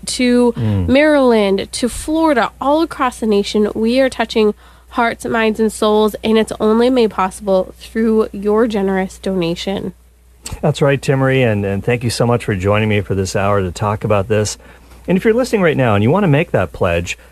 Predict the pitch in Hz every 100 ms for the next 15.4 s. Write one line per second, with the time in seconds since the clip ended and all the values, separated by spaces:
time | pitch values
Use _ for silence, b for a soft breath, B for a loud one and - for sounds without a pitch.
0 | b b - 139 135 156 185 - 180 165
1 | - 120 101 98 - 143 123 117 104 92
2 | 92 92 92 - - - 98 101 101 95
3 | 92 90 - 90 85 90 82 85 113 -
4 | 110 104 - 101 101 - 117 110 101 95
5 | 98 98 92 98 104 101 101 101 101 101
6 | 98 B B B B - 123 107 131 143
7 | 196 254 127 104 90 95 120 139 113 135
8 | 110 90 95 - 101 92 95 104 104 107
9 | - 92 90 95 95 98 b b b b
10 | b 110 - 104 113 120 - 123 156 131
11 | 95 104 110 127 127 107 107 98 127 123
12 | 110 101 101 127 156 143 117 98 92 101
13 | 131 143 110 104 98 98 117 - 104 98
14 | 101 - 117 107 104 101 92 - 120 131
15 | 117 110 110